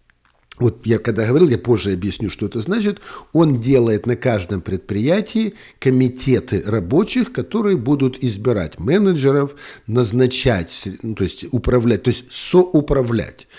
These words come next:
э, предпроизводствами и вводит какой-то уровень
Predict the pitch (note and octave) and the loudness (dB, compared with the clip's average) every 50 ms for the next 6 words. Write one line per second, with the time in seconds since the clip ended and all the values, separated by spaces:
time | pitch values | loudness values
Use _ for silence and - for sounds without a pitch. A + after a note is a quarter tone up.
0 | - - - - - - _ - A2+ A2 G#2+ G2+ G2 G2 - - A#2 G2+ - - | -20 -20 -20 -20 -20 -20 _ -2 0 2 2 2 0 0 0 0 0 0 -2 0
1 | A2+ A2 G#2 F2+ F2+ G#2+ C3+ D#3 G3 - - - A#3 A#3 A#3 B3 B3 A#3+ A#3+ - | 0 0 0 0 0 2 4 4 4 4 2 0 0 2 2 2 2 0 -2 -2
2 | C#3 B2+ B2 A#2 G#2 - F2+ G2+ G#2+ A2 B2+ C3+ B2 A#2 A#2 - - G#2 - A#2 | -2 0 0 0 0 -2 -6 -8 -6 -2 0 2 2 2 2 0 -2 -2 -2 -2
3 | A2+ - - G#2+ - - D3+ C#3 B2+ A2+ A2 G2 D#2+ F#2+ F2+ D#2+ - | 0 0 -2 -6 -2 0 2 4 4 4 4 2 0 -2 -4 -6 -8